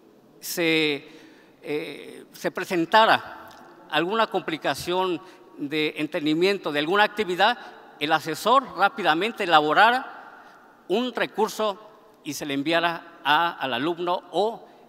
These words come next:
a nivel, a nivel general. ¿Para qué? Para la comprensión del, de la actividad. Los tutoriales,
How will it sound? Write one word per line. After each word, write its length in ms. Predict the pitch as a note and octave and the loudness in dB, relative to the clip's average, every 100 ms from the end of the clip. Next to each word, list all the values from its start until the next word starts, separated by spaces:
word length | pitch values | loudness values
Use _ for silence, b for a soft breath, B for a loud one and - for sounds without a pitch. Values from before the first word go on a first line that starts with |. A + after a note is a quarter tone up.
| _ - | _ -6
a 100 | C3+ | -4
nivel, 420 | C#3+ C#3+ F3+ E3+ | -2 -2 -2 -2
a 80 | - | -6
nivel 300 | C#3 C#3 D#3 | -6 -4 -6
general. 520 | D#3+ C#3+ A#2 A#2 - - | -6 -6 -2 -4 -6 -6
¿Para 120 | F3+ | -4
qué? 120 | C#4 | -2
Para 360 | B3 F3 - - | -2 -2 -2 -8
la 160 | D3 C#3 | -4 -4
comprensión 640 | D3+ C#3 C#3 C3+ F3 F3+ B B D#3 | -4 -8 -8 -4 -2 -2 B B -10
del, 680 | C#3 C#3 C3 B2 A#2 A2+ B2 | -4 -2 -2 -6 -10 -12 -6
de 100 | C#3 | -2
la 80 | |
actividad. 500 | B2+ - C3 B2 G#2 E2+ - - _ _ _ _ _ _ - - b b - | -2 -4 -6 -6 -6 -8 -18 -20 _ _ _ _ _ _ -20 -20 b b -8
Los 180 | D#3+ D#3+ | -6 -6
tutoriales, 760 | F#3 G#3 G#3 A#3 A#3 A#3+ - | -2 0 4 4 2 -2 -6